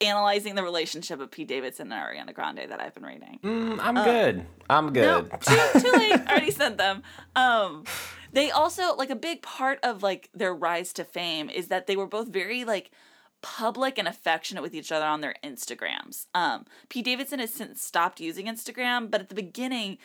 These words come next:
Speaker 1: they were both constantly, like, posting photos of the other and commenting on pictures. And, like, it was a very, very public affair.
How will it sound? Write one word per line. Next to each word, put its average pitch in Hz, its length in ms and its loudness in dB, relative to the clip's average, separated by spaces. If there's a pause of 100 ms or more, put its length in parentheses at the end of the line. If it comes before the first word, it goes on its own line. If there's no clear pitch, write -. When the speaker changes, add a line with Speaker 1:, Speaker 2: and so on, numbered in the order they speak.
(200)
Speaker 1:
they 220 80 2
were 220 100 4
both 226 280 -4
constantly, 226 600 -4
like, 143 200 -6
posting 240 420 -6
photos 226 300 2
of 180 80 -6
the 180 100 -2
other 147 260 0 (180)
and 185 180 -6
commenting 233 680 0
on 165 140 0
pictures. - 680 -4
And, 208 140 0
like, 180 300 -2 (800)
it 269 100 2
was 269 100 0
a 247 80 4
very, 208 520 2
very 175 420 -2
public - 640 -4
affair. - 540 -4